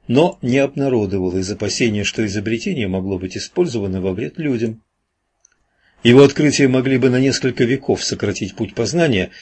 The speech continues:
изменить судьбу человечества, повести его иными путями. Он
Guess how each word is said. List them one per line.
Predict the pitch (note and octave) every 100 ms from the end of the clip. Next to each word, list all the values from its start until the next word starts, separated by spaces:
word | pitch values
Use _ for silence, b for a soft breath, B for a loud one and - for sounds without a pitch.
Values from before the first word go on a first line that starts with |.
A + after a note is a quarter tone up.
| B -
изменить | B2 A#2 C3+ B2+ A2+
судьбу | - G#2+ G#2+
человечества, | G2 G#2+ G2+ C#3+ D3 - G#2+
повести | F#2 G#2+ F#2+ - -
его | C3 F#2 F#2+
иными | - B2 G#2+ G#2 B2
путями. | B2 A2+ - F2 D#2+ E2 - _ _ _ B B B B -
Он | E3 D#3 G#2